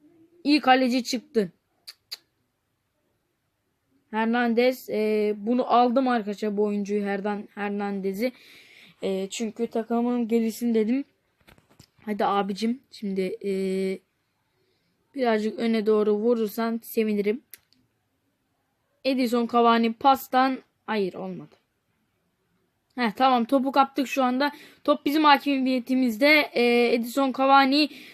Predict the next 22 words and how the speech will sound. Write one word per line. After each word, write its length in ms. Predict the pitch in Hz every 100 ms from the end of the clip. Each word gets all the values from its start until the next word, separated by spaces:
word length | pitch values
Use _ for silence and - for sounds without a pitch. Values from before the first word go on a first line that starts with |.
| - -
Abi 320 | 247 294 320
şu 180 | 294 269
kaydırmayı 640 | - 277 285 320 339 311
bir 120 | 247 262
yapmayın 720 | 277 294 339 339 302 277 269
lütfen 400 | 285 - 320 339
ya. 360 | 311 285 269
Gözünüzü 560 | 277 254 254 277 277 302
seveyim. 500 | 311 - 285 262 247 _ _ _ _ _ _ _ _ _ _ _ _ _ _ _ _
Wills 360 | 240 302 285 -
topu 240 | 294 262
ver 160 | 302 302
kardeşim 460 | 269 247 240 254
bana. 280 | 254 262 262 - - - _ _ _ -
Osan-, 440 | 233 294 294 277 -
Osay 400 | 247 233 285 277
Samuel. 460 | - 269 277 240 -
Ah, 200 | 214 208
Herzan-, 500 | 190 240 233 233 233 - - -
Hernandez 600 | 233 254 262 262 247 233
alır 260 | 233 233 226
koşar. 360 | 220 202 196